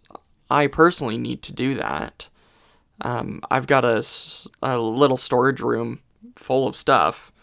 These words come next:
that, I mean, I haven't looked at in forever, but then when I go and I open up the, the box of my stuffed animals from growing up, I, I look at it and I say, "Okay, well, this one's from this person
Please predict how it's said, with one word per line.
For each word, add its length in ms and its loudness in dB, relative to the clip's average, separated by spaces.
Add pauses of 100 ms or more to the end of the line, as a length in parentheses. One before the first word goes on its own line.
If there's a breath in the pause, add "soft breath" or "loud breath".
(1500 soft breath)
that, 420 4
I 80 -4
mean, 200 0
I 120 2
haven't 360 2
looked 320 -2
at 240 -2
in 320 -2
forever, 480 2
but 260 -6
then 380 -2 (340 soft breath)
when 140 4
I 100 2
go 380 6
and 320 -4 (160)
I 80 4
open 260 2
up 160 0
the, 420 2
the 120 -4
box 480 2
of 280 -4 (400 soft breath)
my 640 0
stuffed 400 0
animals 420 2
from 240 -4
growing 400 2
up, 280 2
I, 260 0
I 80 -2
look 260 -4
at 120 0
it 160 0
and 200 -6
I 100 -6
say, 440 -2 (100)
"Okay, 300 0
well, 240 2
this 240 -2
one's 240 0
from 300 0
this 180 0
person 680 -4